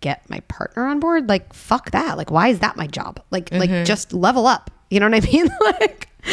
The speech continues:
Speaker 1: you know,
Speaker 2: Yeah.
Speaker 1: like, so now I have to take on convincing you and doing that emotional labor. Like, I'm already doing all this emotional labor over here. So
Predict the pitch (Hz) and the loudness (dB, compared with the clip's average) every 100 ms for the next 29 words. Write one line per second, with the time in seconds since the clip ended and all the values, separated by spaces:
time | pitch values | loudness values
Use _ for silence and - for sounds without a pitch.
0 | 415 359 277 294 208 262 320 247 220 - | 2 2 2 4 4 4 4 2 0 0
1 | 247 233 226 240 - 202 - 226 - 160 | 2 4 6 4 2 0 4 4 4 4
2 | 165 220 214 196 160 185 208 - 190 170 | 6 4 4 4 4 4 4 2 4 4
3 | 185 254 247 180 208 202 175 165 196 240 | 4 4 4 4 4 4 2 2 2 2
4 | 247 277 294 285 302 311 320 247 233 240 | 2 2 2 2 2 4 4 4 4 4
5 | 262 262 247 254 233 233 233 240 233 226 | 6 4 4 6 6 4 2 2 0 2
6 | 214 214 190 180 - 262 180 - 240 | 2 2 2 0 0 0 0 0 -2